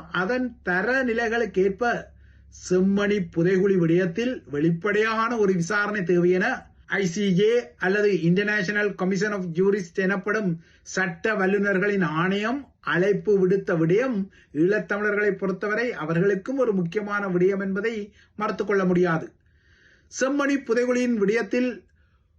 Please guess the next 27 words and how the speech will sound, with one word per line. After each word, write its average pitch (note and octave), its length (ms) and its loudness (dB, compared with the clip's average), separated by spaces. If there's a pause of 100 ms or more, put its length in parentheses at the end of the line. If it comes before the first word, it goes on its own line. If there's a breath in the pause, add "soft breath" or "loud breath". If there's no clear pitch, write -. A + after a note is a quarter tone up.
(440)
புலனாய்வு B3 560 0
மற்றும் A#3 500 -2 (100)
தடயவியல் A#3+ 800 0
அறிவியலை A#3 560 0
அடிப்படையாக G3+ 680 -2
கொண்டு G#3 460 -2 (340)
ஒரு G#3+ 280 2
அனைத்துலக A3 760 -2
தரநிலை A#3 500 -2
விசாரணை G#3+ 440 -4
தேவை G3+ 240 0
என A#3 400 -4
ஐ F3+ 180 0
சி G3 240 -6
ஜே, F#3 360 2
அதாவது F#3 600 0 (440 soft breath)
அனைத்துலக G3 520 0
சட்ட F3 460 -4
வல்லுநர் F#3 540 0
ஆணையகம், G3 680 -4 (400 soft breath)
அஹ், D#3 160 -8
குறிப்பிட்ட F#3+ 480 0
விடயமானது F#3+ 720 0 (100)
கடந்த B3 480 -2
சில A3+ 200 -2
வாரங்களுக்கு A3+ 540 -2
முன்னர் A3 400 -4